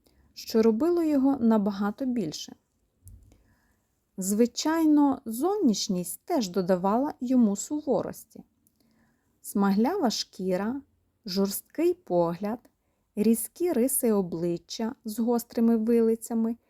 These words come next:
і прямим носом, все це балансувало між привабливою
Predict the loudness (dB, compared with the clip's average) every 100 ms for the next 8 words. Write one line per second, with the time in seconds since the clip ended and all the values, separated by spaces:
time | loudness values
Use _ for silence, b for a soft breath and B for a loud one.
0 | _ _ -10 -6 0 4 4 4 2 0
1 | -4 -6 -6 -8 _ _ _ _ -12 -8
2 | -4 -4 0 2 4 4 4 2 -2 -2
3 | 0 0 2 2 2 0 -4 -4 -2 -2
4 | -2 -4 -2 -2 -2 -4